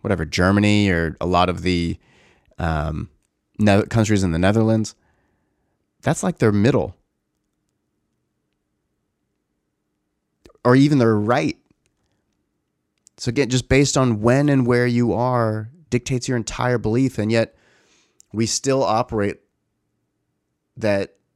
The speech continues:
you, that I'm absolutely right. No, I know. I know. You know, there's, like, five thousand gods. You believe in one.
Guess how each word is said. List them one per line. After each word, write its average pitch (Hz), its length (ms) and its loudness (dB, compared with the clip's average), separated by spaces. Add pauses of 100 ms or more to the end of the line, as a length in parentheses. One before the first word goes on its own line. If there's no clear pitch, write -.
(460)
you, 113 200 -6 (100)
that 110 180 -2
I'm 120 260 0
absolutely 107 500 -2
right. 90 260 -4
No, 101 120 -4
I 147 260 2
know. 131 340 2
I 175 260 4
know. 165 460 2 (1400)
You 160 100 -4
know, 120 60 0
there's, 113 220 -4
like, 117 120 -4 (100)
five 135 460 -2
thousand 113 500 -2
gods. 90 580 -4
You 110 140 2
believe 110 260 4
in 98 200 0
one. 95 400 -4